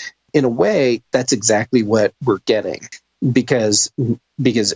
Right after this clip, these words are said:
everything is breaking out into its own subscription, which is kind of a la carte. Uh, the, the problem is that it's becoming so segmented that it's going to be cost prohibitive,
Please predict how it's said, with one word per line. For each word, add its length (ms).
everything 540
is 120
breaking 400
out 200
into 220
its 160
own 140
subscription, 600
which 180
is 80
kind 220
of 80
a 40
la 140
carte. 360
Uh, 100
the, 240
the 120
problem 420
is 340
that 420
it's 480
becoming 460
so 260
segmented 720
that 480
it's 200
going 280
to 80
be 140
cost 420
prohibitive, 580